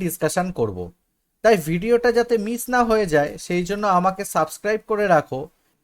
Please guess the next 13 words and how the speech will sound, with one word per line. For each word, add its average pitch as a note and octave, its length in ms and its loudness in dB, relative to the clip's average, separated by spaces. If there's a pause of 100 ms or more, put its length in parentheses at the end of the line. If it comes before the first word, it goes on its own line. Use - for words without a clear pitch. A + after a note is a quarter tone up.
(300)
এবং G3+ 160 8 (200)
আজকের G3+ 320 -2 (100)
ক্লাস G#3+ 180 2 (120)
তোমাদের F#3+ 340 -2 (120)
কেমন F#3 240 -2 (120)
লাগলো C#3 260 0 (120)
কমেন্ট D#3+ 320 0
বক্সে F3 260 -6 (140)
অবশ্যই E3+ 460 -2
জানিও। F2+ 300 -6 (800)
তাহলে E3+ 240 6 (100)
চলো, E3 140 4 (100)
দেখা D#3 200 2